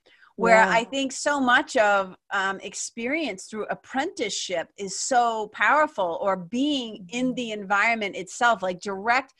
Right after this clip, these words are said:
Speaker 1: So this
Speaker 2: Mm-hmm.
Speaker 1: is what I talk about in spiritual mentoring with, um, when I always say, like,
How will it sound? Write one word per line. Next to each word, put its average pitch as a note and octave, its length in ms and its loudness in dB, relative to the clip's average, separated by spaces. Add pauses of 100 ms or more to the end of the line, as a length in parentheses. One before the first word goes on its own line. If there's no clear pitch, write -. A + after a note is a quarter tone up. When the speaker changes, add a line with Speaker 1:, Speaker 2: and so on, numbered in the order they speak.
(220)
Speaker 1:
So D4 120 -4
this G#4+ 140 -2
Speaker 2:
Mm-hmm. A4+ 60 -8
Speaker 1:
is G#4 60 -6
what D#4+ 100 6
I D4 80 2
talk C#4+ 300 2
about A3 260 0
in G#3+ 100 -10
spiritual A3 440 -8
mentoring G#3+ 580 -4
with, F#3 340 -2
um, F#3 360 -4 (560)
when A3 140 -4
I G#3 80 -2
always G#3+ 220 -4
say, A3+ 200 -4
like, G#3 280 -6